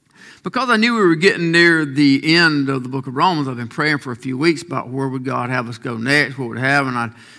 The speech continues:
started studying the book of Philemon. I thought it'd be a good study, something short, something small, something we could do a little quicker. And it's kind of what led to part of last Sunday morning's message. I was studying that. It's amazing if you're looking for something for Wednesday night and God gives you something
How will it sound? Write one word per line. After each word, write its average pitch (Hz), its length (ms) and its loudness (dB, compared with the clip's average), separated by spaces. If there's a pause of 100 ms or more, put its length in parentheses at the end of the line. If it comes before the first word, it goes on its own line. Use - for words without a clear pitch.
(140)
started 202 420 -2
studying 156 400 0
the 139 60 -2
book 135 240 -6
of 127 80 -14
Philemon. 143 540 -2
I 123 40 -4
thought 147 220 0
it'd 135 100 -2
be 127 120 -4
a - 20 -8
good 120 200 -8
study, 156 460 0
something 113 380 -6
short, 156 440 -4
something 117 320 -8
small, 156 540 -2
something 139 220 -10
we 131 60 -6
could 123 120 -10
do 131 100 -6
a 123 60 -6
little 104 200 -12
quicker. 170 540 -4 (300)
And 147 140 0
it's 151 100 0
kind 196 240 2
of 147 60 -2
what 135 120 -2
led 151 180 2
to 131 40 -6
part 147 280 -2
of 139 60 -4
last 143 300 -2
Sunday 143 220 0
morning's 135 500 -2
message. 135 420 -4
I 139 60 -4
was 127 140 -8
studying 143 380 -2
that. 143 200 2
It's 131 100 -10
amazing 139 280 0
if 117 60 -6
you're 131 100 -4
looking 143 180 -2
for 117 60 -16
something - 180 -6
for 131 160 -8
Wednesday 135 300 -2
night 139 320 -2
and 131 80 -8
God 127 260 -6
gives 131 180 -10
you 120 60 -14
something 127 380 -8